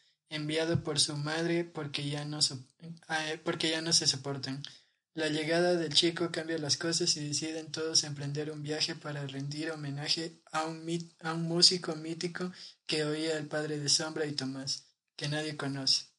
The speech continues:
Y según ellos pudo haber salvado al rock mexicano". Así es.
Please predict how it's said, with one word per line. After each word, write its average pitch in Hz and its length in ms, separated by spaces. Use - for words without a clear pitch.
Y 156 60
según 170 340
ellos 180 360
pudo 165 280
haber 160 300
salvado 151 400
al 147 100
rock 139 220
mexicano". 139 680
Así 151 360
es. - 560